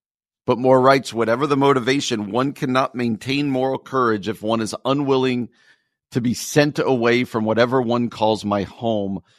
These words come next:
from whomever one calls my people." That's the joyful irony. One never stands alone when one is part of a bigger story,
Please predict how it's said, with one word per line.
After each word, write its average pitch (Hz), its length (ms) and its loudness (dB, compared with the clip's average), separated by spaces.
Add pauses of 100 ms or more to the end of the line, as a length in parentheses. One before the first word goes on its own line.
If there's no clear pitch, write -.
(120)
from 98 180 -4
whomever 110 400 0
one 107 240 -2
calls 104 360 -4
my 92 280 -6
people." 98 600 -8 (320)
That's 135 360 4
the 135 140 -2
joyful 120 640 0
irony. 113 460 2
One 117 360 2
never 120 280 2
stands 135 400 -4
alone 120 460 2
when 107 160 -2
one 113 160 -2
is - 140 -4
part 117 240 0
of 110 80 -4
a 117 80 0
bigger 107 280 -2
story, 107 540 -2